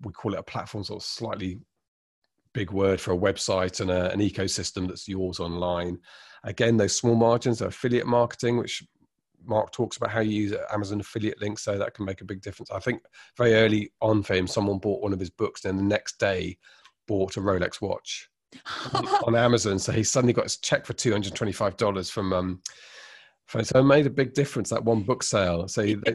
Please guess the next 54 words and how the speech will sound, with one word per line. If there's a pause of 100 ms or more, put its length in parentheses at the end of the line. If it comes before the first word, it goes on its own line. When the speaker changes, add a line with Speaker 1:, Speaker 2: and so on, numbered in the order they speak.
(100)
Speaker 1:
these
are
the
sort
of
things
that
you
might
not
know
about
that,
um,
that
can
make
a
difference
to
you. (260)
And
even
if
it's
twenty
or
thirty
dollars
a
month,
you
know,
that
covers (220)
a
few
of
your
costs,
doesn't
cover
your
mailing
list,
probably
subscription
and
stuff.
Speaker 2:
Yeah. (640)
Speaker 1:
Um, (220)
module
two
is